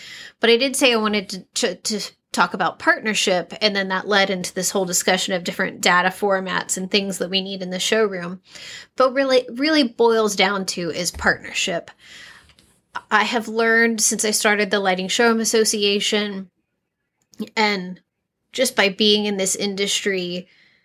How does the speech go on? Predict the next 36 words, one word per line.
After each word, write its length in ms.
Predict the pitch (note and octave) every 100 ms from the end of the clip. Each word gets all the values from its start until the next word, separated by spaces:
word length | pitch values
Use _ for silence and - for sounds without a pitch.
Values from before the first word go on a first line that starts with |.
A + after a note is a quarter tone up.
| _ _ _ -
one 140 | A3+
of 100 | A3
the 80 | G#3
things 300 | A3 G#3 G3
I 80 | F#3
love 320 | G3 G#3 A#3+
about 320 | A3+ G#3 G3
it 140 | -
so 220 | - G#3+ G#3
much, 280 | G3+ F#3+
and 80 | G3+
I 80 | F#3+
know 220 | F#3+ G#3
you 240 | G#3 G#3+ G3+
all 180 | F#3+
will 160 | F#3+ F3+
agree 400 | F3+ G#3+ G#3+ A#3
with 180 | G3 F#3
me, 360 | F3+ F3 E3
is 200 | - F#3+
how 220 | - G3 F#3
solid 880 | - - G3+ F#3 F#3+ F#3 F3 E3 D#3+
our 160 | G3
partnerships 800 | F#3+ - G3 F3 G3 - G3+ -
are 300 | - G3+ G#3
with 260 | G#3 G#3 -
one 160 | G#3+
another, 400 | G#3+ G#3 G#3 G#3+
how 220 | G3 G3 F#3
important 580 | F3+ - - G#3+ A3
they 140 | A3 A#3
are 200 | A3 A3
to 160 | - -
all 300 | G3 G3 G#3
of 120 | G#3+
us. 340 | A3 A3+ -